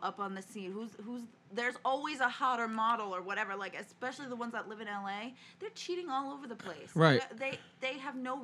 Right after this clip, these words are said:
Speaker 1: reason to stay. Like, if your personality sucks even a little bit, they're just like, "Yeah, well, I can just go get someone just as
Speaker 2: It's
Speaker 1: hot."
Speaker 2: more of the family dynamic that they have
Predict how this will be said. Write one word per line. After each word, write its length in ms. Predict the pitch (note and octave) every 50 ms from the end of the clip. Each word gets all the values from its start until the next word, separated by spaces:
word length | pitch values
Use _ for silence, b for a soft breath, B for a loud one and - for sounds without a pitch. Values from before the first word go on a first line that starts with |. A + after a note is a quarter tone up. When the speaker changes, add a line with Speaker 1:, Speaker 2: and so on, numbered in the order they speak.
| G#3
Speaker 1:
reason 560 | G3+ A#3 A#3 B3 B3+ A#3 C#4+ C#4+ D4 D4+ D4+ C#4 -
to 80 | B3
stay. 360 | A#3 - - - A3 G3 F3 E3 E3+
Like, 120 | F3 F3
if 60 | G3 A#3
your 120 | B3+ G#3+
personality 640 | - - C#4+ C#4+ C4+ C#4 G#3 G#3 G3 G3 G3+ G#3+ G#3+
sucks 300 | - - - - - -
even 160 | G3+ F#3 F#3
a 40 | E3 D3+
little 260 | D3+ D#3 D3 D3+ D#3+
bit, 280 | D#3+ F#3 F#3+ G3+ F#3+
they're 160 | - E3 D#3 D#3
just 220 | E3 E3+ E3+ -
like, 140 | E3 D#3 - b b b b b b b b b - - D#4 E4
"Yeah, 340 | F4 F#4+ G4 G4 G4 G4 G4 F#4+ F4
well, 280 | E4 D4+ D#4+ D#4+ D#4+ D#4+ - - - - -
I 180 | C4 C#4+ D4
can 200 | C#4 - B3+ A#3
just 220 | A3+ C4 B3 A3 -
go 100 | A#3+ A3+
get 140 | A3 A3+ A3
someone 220 | A#3 A3 G#3 G3 F3+
just 280 | - - G3 F#3 F#3 -
as 60 | E3
Speaker 2:
It's 100 | D#3+ - -
Speaker 1:
hot." 60 | D#3+
Speaker 2:
more 380 | D#3+ D#3+ E3+ F3+ F#3+ G3+ F#3 - -
of 340 | E3 D#3+ D#3+ D3+ D3+ C#3+ C3+
the 120 | C#3 C#3 B2+
family 420 | - - D3 C#3+ C#3+ D3 D3 C#3+
dynamic 540 | C3 C#3 C3 B2+ B2 B2 B2+ C3 C#3 C#3 -
that 140 | C#3 C3+ -
they 100 | C#3+ C#3+
have 320 | C#3+ C#3+ C#3+ D3+ D3 -